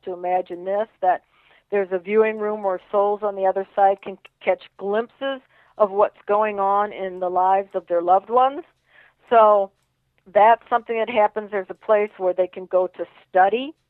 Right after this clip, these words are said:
It's called the Halls of Knowledge. Michael writes about,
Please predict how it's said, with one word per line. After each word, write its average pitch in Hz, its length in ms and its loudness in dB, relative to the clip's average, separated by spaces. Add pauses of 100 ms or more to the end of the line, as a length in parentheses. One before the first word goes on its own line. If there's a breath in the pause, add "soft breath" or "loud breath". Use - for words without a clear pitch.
(380)
It's - 220 -16
called 190 160 2
the 180 80 -2
Halls 190 380 0
of 175 180 -8
Knowledge. 202 560 -4
Michael 185 320 -6
writes 185 280 -2
about, 190 280 0